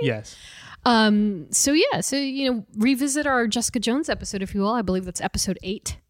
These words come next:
Speaker 2: way back in the day, which is kinda wild. Um, short version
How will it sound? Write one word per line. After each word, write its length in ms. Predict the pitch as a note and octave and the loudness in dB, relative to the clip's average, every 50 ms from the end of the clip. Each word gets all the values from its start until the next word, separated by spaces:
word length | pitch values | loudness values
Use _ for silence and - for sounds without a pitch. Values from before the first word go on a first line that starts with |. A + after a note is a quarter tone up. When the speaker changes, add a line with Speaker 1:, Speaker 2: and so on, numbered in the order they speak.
| _ - | _ -12
Speaker 2:
way 320 | - E3+ F#3 G3+ C#4+ D4+ | -4 0 2 2 4 2
back 260 | A#3 F#3 D#3+ D#3 - - | 2 2 0 -2 -2 -6
in 100 | F3+ F3 | -8 -8
the 60 | E3+ | -8
day, 200 | - E3+ E3+ F3+ | -8 -8 -6 -4
which 180 | G3 G3+ G3 - | -2 -2 -2 -2
is 60 | - | -4
kinda 300 | - - - C4+ C#4 A#3 | -4 -2 -2 0 2 2
wild. 360 | G3 F#3 F#3 F3+ G#3 A#3+ A#3+ - - - - - - - - - | 4 2 2 2 0 -2 -6 -8 -20 -20 -18 -18 -16 -16 -12 -4
Um, 540 | - A3 A3+ A3+ A3 A3 A3 G#3+ G#3+ A3 G#3+ | 0 2 4 4 4 4 4 4 2 2 2
short 300 | - - - C4+ C#4+ C4 | 2 2 2 2 2 2
version 540 | C4 E4 E4+ E4+ - F#4 F#4 F#4 G4 G4+ F#4 | 2 2 2 2 2 0 0 -2 -4 -6 -8